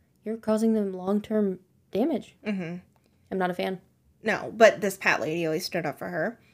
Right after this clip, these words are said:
Speaker 1: I'm not a fan of Pat either.
Speaker 2: Right. Well, on top of this, back to, like, her childhood issues, she always thought that she was, like, ill.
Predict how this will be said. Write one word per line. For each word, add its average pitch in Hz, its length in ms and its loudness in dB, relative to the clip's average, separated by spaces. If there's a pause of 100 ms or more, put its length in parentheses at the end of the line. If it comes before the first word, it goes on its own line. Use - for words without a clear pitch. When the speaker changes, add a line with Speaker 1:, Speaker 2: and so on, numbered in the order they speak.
(240)
Speaker 1:
I'm 185 100 0
not 202 160 2
a - 20 -6
fan 185 200 0
of 170 80 -4
Pat 165 260 -2
either. 170 320 0 (100)
Speaker 2:
Right. 185 360 2
Well, 233 160 10
on 226 140 6
top 262 200 4
of 233 140 0
this, 190 440 2 (380)
back 180 360 2
to, 185 140 -2
like, 147 200 -4
her 165 100 -4
childhood 196 460 -4
issues, 233 460 -2 (360)
she - 240 -4
always 196 360 0
thought 180 280 0
that - 120 0
she - 180 -6
was, 180 200 -2
like, 156 260 -6
ill. 202 440 -2